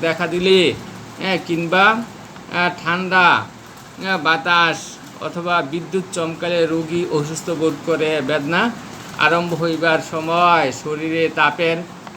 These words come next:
হ্রাস এবং হিমাঙ্গের মতো হয়। বেদনা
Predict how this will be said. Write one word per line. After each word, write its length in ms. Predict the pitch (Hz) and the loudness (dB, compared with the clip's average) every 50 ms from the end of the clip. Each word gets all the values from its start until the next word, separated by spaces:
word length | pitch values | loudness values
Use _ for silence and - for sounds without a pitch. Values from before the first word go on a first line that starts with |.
| - | -10
হ্রাস 420 | - 143 147 147 156 156 156 156 - - | -4 2 4 6 6 6 6 4 0 -4
এবং 280 | 147 143 135 165 165 185 202 208 208 - - - - | -8 -6 -4 -4 -4 -4 -6 -8 -12 -16 -18 -14 -12
হিমাঙ্গের 480 | 156 165 165 170 165 165 160 165 160 160 | -10 -8 -6 -6 -6 -4 -2 -2 -2 0
মতো 320 | 156 156 147 - 160 151 | -2 -4 -2 0 0 0
হয়। 400 | 135 147 156 156 156 156 143 131 | 2 2 4 4 6 6 4 4
বেদনা 420 | 120 147 151 156 147 170 175 180 | 2 0 -2 -2 -2 -2 0 0